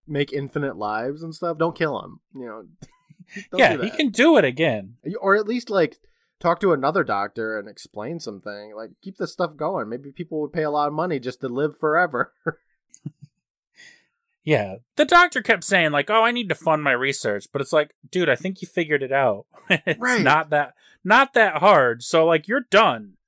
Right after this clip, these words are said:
Speaker 2: Sell this. Become a trillionaire because, you know, this is, like, the biggest discovery in human history. And, uh, yeah, you're good, man. <laughs>
Speaker 1: No, none of that.
Speaker 2: Relax.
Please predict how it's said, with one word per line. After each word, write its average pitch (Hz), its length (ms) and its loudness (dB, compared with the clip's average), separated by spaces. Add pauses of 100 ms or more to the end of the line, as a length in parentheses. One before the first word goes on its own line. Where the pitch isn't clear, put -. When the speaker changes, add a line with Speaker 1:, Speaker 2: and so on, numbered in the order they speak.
(160)
Speaker 2:
Sell 269 420 2
this. - 680 -2 (440)
Become 220 320 0
a 302 80 0
trillionaire 135 880 -2
because, 139 560 -2
you 156 100 -10
know, 120 300 -8 (400)
this - 400 -8 (100)
is, 135 160 -10
like, 143 220 -2
the 131 140 -4
biggest 135 580 -10 (400)
discovery 127 960 -2
in 123 180 -12
human 123 300 -8
history. 110 680 -6 (240)
And, 113 320 -10
uh, 113 640 -4 (340)
yeah, 127 300 0 (200)
you're 143 180 -4
good, 147 320 -2
man. 107 360 -18 (360)
<laughs> 170 80 -6
Speaker 1:
No, 151 300 -8 (320)
none 175 180 -12
of 165 60 -8
that. 123 80 -4
Speaker 2:
Relax. 147 880 0